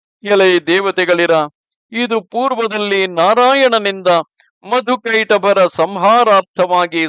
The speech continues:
ಸೃಷ್ಟಿಸಲ್ಪಟ್ಟ ಕಾರಣ ವಿಷ್ಣುವಿನ ತೇಜಸ್ಸಿನಿಂದ ಸಮನ್ವಿತವಾಗಿದೆ.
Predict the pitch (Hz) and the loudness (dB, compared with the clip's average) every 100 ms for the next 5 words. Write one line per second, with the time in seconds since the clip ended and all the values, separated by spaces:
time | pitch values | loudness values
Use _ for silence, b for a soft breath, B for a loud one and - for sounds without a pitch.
0 | - 165 - 220 196 175 - 175 - 156 | -6 -12 -8 -6 -2 -2 -2 -8 -4 -4
1 | 151 151 180 160 143 _ b b b b | 0 2 2 0 -4 _ b b b b
2 | 233 233 - 233 196 185 170 - 160 214 | -8 -8 -6 -4 -2 -2 -2 -2 -4 -2
3 | 202 185 185 175 170 160 160 156 - 143 | -4 -4 -4 -4 -4 -2 0 -2 -4 -6
4 | 202 196 156 165 151 151 151 143 | -6 -8 -8 -4 -2 -2 -4 -8